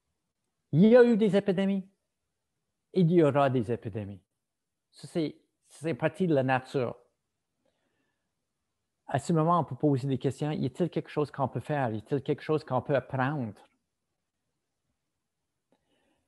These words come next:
Et dans une revue de littérat-, littérature qu'on a fait dernièrement, on a vu les articles de mille neuf cent vingt et même avant qui ont parlé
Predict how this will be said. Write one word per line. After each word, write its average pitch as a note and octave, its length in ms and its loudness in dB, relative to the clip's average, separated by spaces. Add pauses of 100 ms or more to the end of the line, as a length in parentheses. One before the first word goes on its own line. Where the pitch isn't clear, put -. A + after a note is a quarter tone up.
(1000)
Et C#3+ 100 6
dans D#3 200 6
une D#3+ 140 0
revue D#3 160 4
de - 180 0
littérat-, D#3+ 560 2 (140)
littérature F3 760 -2
qu'on C3+ 140 -2
a A#2+ 80 -2
fait C#3+ 140 -2
dernièrement, C#3 460 -4
on F3 40 -4
a B2 80 -2
vu F#3 160 -6
les D3+ 240 -2
articles - 640 -8 (400)
de C#3+ 80 -2
mille F3+ 180 2
neuf F3 140 0
cent D3 240 -4
vingt D3 320 -2 (400)
et D3+ 80 -4
même D#3+ 220 0
avant B2+ 360 0 (540)
qui D#3+ 100 -6
ont C#3 60 -4
parlé D3+ 580 -2